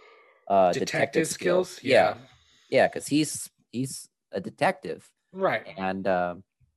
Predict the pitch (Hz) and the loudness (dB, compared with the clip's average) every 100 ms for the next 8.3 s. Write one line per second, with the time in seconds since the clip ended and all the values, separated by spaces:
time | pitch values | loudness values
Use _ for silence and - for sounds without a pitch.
0 | _ _ - 120 123 120 123 - 107 120 | _ _ 0 0 2 -2 -4 0 2 2
1 | 113 123 127 131 - 127 123 104 104 107 | 2 0 0 -8 -8 -8 -8 -10 -10 -4
2 | 110 95 90 90 107 - 117 165 170 143 | -4 -4 -8 -6 -8 -6 0 0 2 2
3 | 185 151 147 123 - - 135 117 87 80 | 4 2 0 -4 -8 -8 -6 -6 -6 -10
4 | - _ _ _ _ 101 104 - 104 95 | -16 _ _ _ _ -4 -2 -6 -8 -6
5 | 98 98 95 90 90 87 92 - - 82 | -2 -2 -2 -8 -8 -4 -4 -4 -14 -6
6 | 190 226 180 214 - 370 349 - - 160 | 0 2 4 2 2 -2 -2 -4 -4 -6
7 | 147 139 120 127 139 220 147 120 107 101 | -4 -6 -4 0 2 2 2 -2 -6 -8
8 | - 131 98 | -8 -8 -8